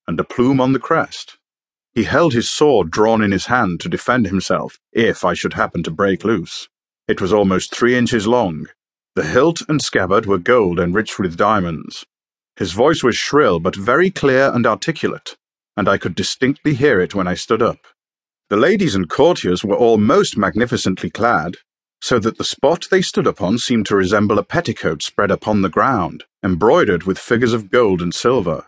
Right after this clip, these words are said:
His imperial majesty spoke often to me,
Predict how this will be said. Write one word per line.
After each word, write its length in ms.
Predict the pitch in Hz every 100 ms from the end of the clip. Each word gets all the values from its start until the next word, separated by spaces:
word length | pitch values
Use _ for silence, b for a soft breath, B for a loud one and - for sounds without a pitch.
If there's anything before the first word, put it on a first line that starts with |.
| _ _ _ _ _ -
His 160 | 143
imperial 500 | 151 143 180 185 123
majesty 500 | 113 131 113 95 107
spoke 380 | 92 - 98 -
often 320 | 135 131 104 87
to 100 | 92
me, 300 | 90 73